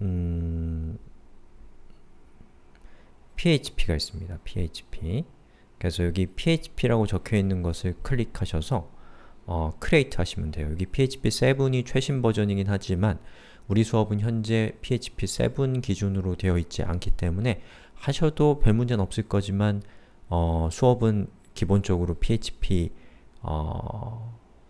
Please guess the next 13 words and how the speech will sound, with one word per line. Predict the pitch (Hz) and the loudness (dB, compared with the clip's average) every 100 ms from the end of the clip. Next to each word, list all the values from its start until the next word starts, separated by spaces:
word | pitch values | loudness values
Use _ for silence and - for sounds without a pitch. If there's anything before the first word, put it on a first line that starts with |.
| - | -6
파이브 | - 131 107 | 0 0 0
버전 | 85 80 - 76 | -2 -2 -2 -6
기준으로 | - 92 85 82 78 | -4 -4 -2 -2 0
되어 | 87 76 | 0 0
있고 | - - 131 - - - | -4 0 0 0 -10 -4
요게 | 87 80 | -2 4
파이브기 | - 113 104 95 | 8 8 8 -2
때문에 | - 90 107 | -2 -2 0
이걸 | 92 87 | 2 0
선택하시면 | 92 - - 87 82 | 0 -2 0 -2 -2
되겠습니다. | 78 82 - 92 87 90 - - - - - | 2 0 0 -6 -8 -8 -12 -16 -20 -6 -2
혹시나 | - 151 | 4 6
나중에 | 123 104 - 127 127 123 117 | 8 6 6 2 4 4 2